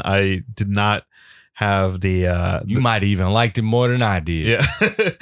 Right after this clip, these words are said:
Speaker 1: <laughs> I mean, yeah, I'll definitely get to it on the production scoring, but I'm just gonna have to mirror your score just to be fair for this episode.
Speaker 2: Nice.
Speaker 1: And yeah, I will, if I have the time, I'll definitely try to go back and listen to this episode.
Speaker 2: Mm-hmm.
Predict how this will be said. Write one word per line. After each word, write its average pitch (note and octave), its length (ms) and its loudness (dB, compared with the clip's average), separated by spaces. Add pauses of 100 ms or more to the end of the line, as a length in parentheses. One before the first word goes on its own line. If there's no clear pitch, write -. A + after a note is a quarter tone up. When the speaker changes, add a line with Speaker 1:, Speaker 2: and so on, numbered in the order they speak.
Speaker 1:
<laughs> A#2+ 140 -10
I D3 140 2
mean, F3+ 320 -2
yeah, C#3 180 2
I'll C3+ 140 2
definitely E3+ 320 0
get C#3 260 -2
to B2+ 180 0
it A#2+ 120 0
on G#2+ 420 0
the G#2+ 80 0
production A2 520 0
scoring, G2 380 0
but G2 200 0 (340)
I'm G#2+ 120 2
just G#2 180 -2
gonna A#2 120 0
have A2+ 160 0
to A2 100 -2
mirror G#2+ 420 0
your G#2 240 0
score G#2+ 280 -2
just G#2 200 -2
to G#2 60 2
be G2+ 160 0
fair G#2 360 2
for F#2+ 480 0
this G2+ 240 0
episode. D#3 580 0
Speaker 2:
Nice. - 460 -10
Speaker 1:
And F#2+ 480 2
yeah, G2 400 0 (320)
I G#2+ 160 0
will, G2+ 460 0 (320)
if C#3 120 -4
I D#3+ 100 0
have F#3+ 240 0
the E3 80 -6
time, C3 400 0
I'll G#2+ 160 0
definitely A2 360 0
try A2 240 0
to G2+ 220 0 (100)
go A2 140 0
back G2+ 240 0
and G2 100 -2
listen G2+ 280 -2
to F#2+ 100 -2
this F#2 180 -2
episode. F2+ 520 -2
Speaker 2:
Mm-hmm. F2+ 240 -2